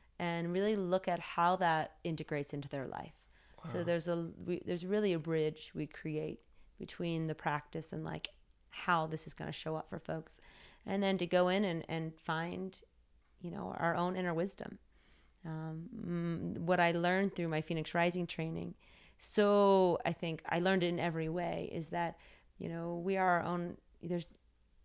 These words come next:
Speaker 1: is that there's no one who can tell us what we need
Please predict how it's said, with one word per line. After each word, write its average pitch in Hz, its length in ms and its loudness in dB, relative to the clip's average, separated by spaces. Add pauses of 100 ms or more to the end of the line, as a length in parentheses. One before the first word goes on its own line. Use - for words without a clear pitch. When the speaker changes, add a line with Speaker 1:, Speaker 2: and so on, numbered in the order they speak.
(840)
Speaker 1:
is 185 100 0
that 190 140 6
there's 190 180 2
no 208 240 6
one 214 120 4
who 196 100 2
can 170 200 -2
tell 170 240 0
us 175 400 -4 (380)
what 170 160 0
we 170 120 0
need 170 560 -4